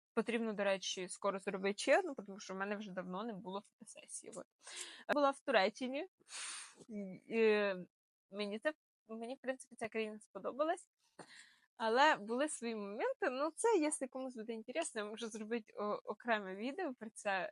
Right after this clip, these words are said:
е, чому я не була прям в великому восторгі. Хоча я дуже хотіла б, тому що я, хто не знає, я була раніше дуже великою фанаткою турецьких серіалів,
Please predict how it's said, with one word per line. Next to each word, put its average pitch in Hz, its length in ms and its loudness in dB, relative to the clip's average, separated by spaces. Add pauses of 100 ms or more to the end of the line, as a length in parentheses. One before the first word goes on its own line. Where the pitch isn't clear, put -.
е, 196 220 -8
чому 220 460 -6
я 208 200 -8
не 196 140 -12
була 196 600 2
прям 196 200 -6
в - 20 -12
великому 196 360 -8
восторгі. 185 500 -6 (120)
Хоча 214 500 -4 (880)
я 226 120 8
дуже 202 320 -2
хотіла 226 500 -2
б, 254 40 -6 (100)
тому 196 180 -10
що - 140 -10
я, 190 280 -2
хто - 220 -16
не 180 60 -8
знає, 185 280 -4
я 190 60 0
була 196 300 -2
раніше 196 520 -4
дуже 190 340 -8
великою 185 360 -6
фанаткою 185 540 -8
турецьких 190 480 -6
серіалів, 208 720 2